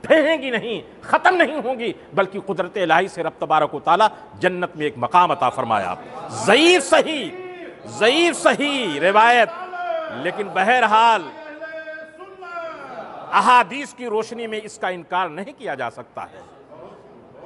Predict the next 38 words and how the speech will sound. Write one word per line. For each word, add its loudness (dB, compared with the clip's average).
तो -4
हमारे 2
सबसे -4
ज़रूरत -4
तो -6
यह -2
है -2
कि -8
अपने -12
मस्जिदों -8
को -8
और 4
उनके -6
खुतबा 0
को, -6
उनके -8
अइम्मा -4
को, -10
उनके -8
मुअल्लिमीन -6
को -6
अपना 0
पेशवा 2
समझें। -8
वो -2
जो 2
फरमाते 4
हैं, 2
अभी -2
जुमा 2
की -6
बात 2
अल्लामा 4
उमर 2
निजामी 0
फरमा 2
रहे 0
थे, -12